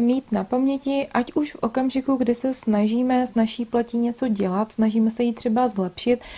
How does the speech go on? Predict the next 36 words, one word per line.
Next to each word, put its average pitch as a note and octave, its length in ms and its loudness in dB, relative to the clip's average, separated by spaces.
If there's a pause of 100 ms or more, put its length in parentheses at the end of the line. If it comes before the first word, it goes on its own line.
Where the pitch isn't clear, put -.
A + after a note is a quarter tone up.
(320)
a A3 180 6
máme A3+ 260 6
pocit, A#3 300 0
že A#3+ 120 2
ta A#3+ 120 2
kosmetika A3 580 0
už G#3+ 140 -2
nám B3 220 4
nepomáhá, G3 760 2 (540)
a A#3 420 6
nebo, B3+ 600 6
o, B3 420 4
ve A#3+ 100 4
chvíli, B3 440 2
kdy, A#3+ 520 2
o, A3 360 2
prostě A#3+ 540 2 (680)
máme A#3+ 420 6
takový A#3+ 440 0
ten A#3+ 300 4
moment, A3+ 640 4
takový A3+ 300 0
ten A3+ 200 2
okamžik, A3+ 600 2
kdy G#3+ 220 2
se A3 140 -6
srovnáváme G#3+ 720 4
s - 120 -8
ostatními, G3+ 600 0
protože G#3 380 0
to A3 120 -2
si A3 160 0
myslím, A3 340 2
že A3 100 2
se A3+ 200 2
děje, G#3 520 4